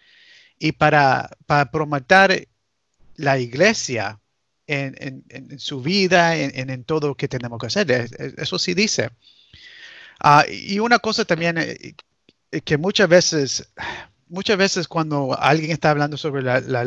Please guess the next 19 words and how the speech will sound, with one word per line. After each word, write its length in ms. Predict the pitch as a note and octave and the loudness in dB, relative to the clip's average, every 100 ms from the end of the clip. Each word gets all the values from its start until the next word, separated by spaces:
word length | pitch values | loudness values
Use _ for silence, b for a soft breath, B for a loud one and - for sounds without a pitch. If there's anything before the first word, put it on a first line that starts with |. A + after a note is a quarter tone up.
| B2 | -4
la 180 | - B2 | -4 -2
ley 180 | B2+ C#3 | 2 2
canónica, 640 | C#3+ C3+ C3 B2+ A#2+ G#2+ G2+ _ _ _ _ _ _ _ _ - | 0 -4 -4 -2 0 -2 -4 _ _ _ _ _ _ _ _ -12
siempre 320 | - G3+ G3+ G3+ | 2 6 8 8
están 200 | G3+ F3 | 6 2
cogiendo 440 | F3 F3+ F3+ D#3+ | 0 0 0 0
un 200 | D3+ D#3 | -2 -4
poquito 760 | D3+ - E3+ - D#3 D3 C#3+ - b b b b b b b _ _ _ | -4 0 0 2 2 2 0 -6 b b b b b b b _ _ _
de 260 | C#3+ D3+ F3+ | 6 10 10
esto, 320 | D3+ - E3+ | 8 0 -2
un 180 | D#3 C#3+ | -2 -4
poquito 340 | - E3 D#3+ | -2 0 2
de 100 | C#3+ | 4
ahí, 600 | D3 F#3 F#3 F3+ D3+ - | 4 4 4 2 2 -2
y, 480 | - C3+ B2+ A#2 A2+ A2 _ _ _ _ _ - | -6 -6 -6 -6 -10 -14 _ _ _ _ _ 2
pero 380 | D3+ D3 C#3 - | 4 4 0 -6
no 380 | D3+ D#3 F3+ G#3 | -10 -8 -2 0
están 600 | D#3+ - F3 E3+ D#3+ D#3 B B B B B _ | 0 4 4 6 2 -6 B B B B B _
leyendo 800 | D#3 D#3 D#3+ F3 F3+ D#3+ D3 | 4 8 8 6 2 -2 -2